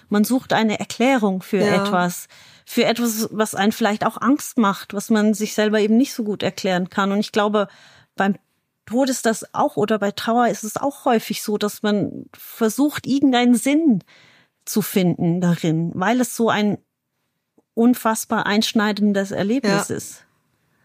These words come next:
Speaker 2: Das nicht mehr rückgängig zu machen ist.
Speaker 1: Genau.
Speaker 2: Ja, und unser Leben,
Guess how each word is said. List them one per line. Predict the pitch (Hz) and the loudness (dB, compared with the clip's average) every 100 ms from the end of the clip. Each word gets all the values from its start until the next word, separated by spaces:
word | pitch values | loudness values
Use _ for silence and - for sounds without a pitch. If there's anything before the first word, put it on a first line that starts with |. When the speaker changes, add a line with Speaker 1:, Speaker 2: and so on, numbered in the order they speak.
| _ | _
Speaker 2:
Das | - 208 214 | -6 -2 -2
nicht | 185 | 0
mehr | 202 196 | 0 0
rückgängig | 208 208 190 185 | 0 0 0 0
zu | - | 0
machen | 190 190 185 | 0 2 0
ist. | 180 - - | 0 -4 -2
Speaker 1:
Genau. | 247 233 208 180 _ - | 2 4 2 -4 _ -6
Speaker 2:
Ja, | 208 185 | -4 -2
und | 196 - | -4 -2
unser | 185 185 | 0 2
Leben, | 175 180 185 190 180 | 2 2 2 0 -2